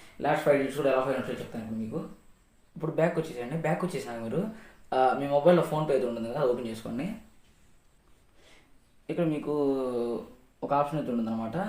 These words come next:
ఆ, ఇన్సూరెన్స్ అని చెప్పేసి బైక్ కాడ, అది క్లిక్ చేసుకోండి. ఇక్కడ just మీ యొక్క, ఆ, బైక్ ప్లేట్ నెంబర్ ఇవ్వండి అనమాట, ఏదైతే సెర్చ్ చేద్దాం అనుకుంటున్నారో దాన్ని ఇచ్చేసి ఇక్కడ సబ్మిట్ క్లిక్ చేయండి.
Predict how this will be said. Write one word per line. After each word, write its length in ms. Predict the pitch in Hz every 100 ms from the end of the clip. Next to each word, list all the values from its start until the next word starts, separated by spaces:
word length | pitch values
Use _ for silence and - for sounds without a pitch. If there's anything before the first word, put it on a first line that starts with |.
| - -
ఆ, 200 | 123 117
ఇన్సూరెన్స్ 420 | 127 135 139 123 120
అని 80 |
చెప్పేసి 320 | 113 117 117 117
బైక్ 300 | 117 117 -
కాడ, 120 | 113 165 - - -
అది 100 | 123
క్లిక్ 260 | 127 120 131
చేసుకోండి. 460 | 123 117 120 185 - - _ - _ _ - _ _ - _ _ _ _ _ - - - - - _
ఇక్కడ 140 | - 156
just 220 | 147 160
మీ 80 | 165
యొక్క, 140 | 131
ఆ, 300 | 120 101 120
బైక్ 540 | 117 131 139 147 135 -
ప్లేట్ 220 | 135 123
నెంబర్ 220 | 127 123
ఇవ్వండి 260 | 117 113 110
అనమాట, 240 | 110 113
ఏదైతే 300 | 139 127 117
సెర్చ్ 220 | 117 117
చేద్దాం 200 | 127 113
అనుకుంటున్నారో 360 | 113 110 113 113
దాన్ని 300 | 110 127 185 - - - - _ _ - - -
ఇచ్చేసి 220 | 170 170
ఇక్కడ 120 | 165 160
సబ్మిట్ 320 | 139 143 170
క్లిక్ 240 | - -
చేయండి. 340 | 113 110 151